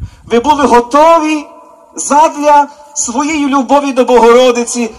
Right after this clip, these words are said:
змокнути під проливним дощем. Маєте сьогодні нагороду. На вас світить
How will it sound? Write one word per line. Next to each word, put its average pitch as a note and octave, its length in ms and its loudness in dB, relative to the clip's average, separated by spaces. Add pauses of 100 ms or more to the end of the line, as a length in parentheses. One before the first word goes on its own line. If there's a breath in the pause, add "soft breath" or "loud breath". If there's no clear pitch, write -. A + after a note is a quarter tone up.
(120 loud breath)
змокнути C#4+ 840 0
під C4 240 -8
проливним C4 500 -2
дощем. C4 720 0 (840)
Маєте B3+ 380 -4
сьогодні A#3 400 -4
нагороду. A3+ 540 0
На F#3+ 140 0
вас A3+ 340 0
світить A#3+ 580 -6